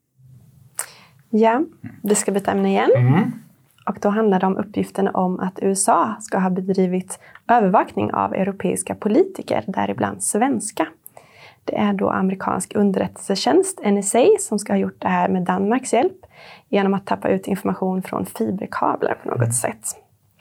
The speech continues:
Speaker 1: Svenska politiker har uttryckt bestörtning över detta,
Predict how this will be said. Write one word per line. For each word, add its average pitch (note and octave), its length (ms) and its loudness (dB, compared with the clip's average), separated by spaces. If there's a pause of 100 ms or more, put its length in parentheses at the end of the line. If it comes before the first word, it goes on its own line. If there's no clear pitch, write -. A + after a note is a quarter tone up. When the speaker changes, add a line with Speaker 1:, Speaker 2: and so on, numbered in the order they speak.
(340)
Speaker 1:
Svenska A#3+ 400 0
politiker A#3 520 0
har A3 80 0
uttryckt G#3 360 -2
bestörtning G3+ 480 -2
över A3+ 80 4
detta, B3 300 -2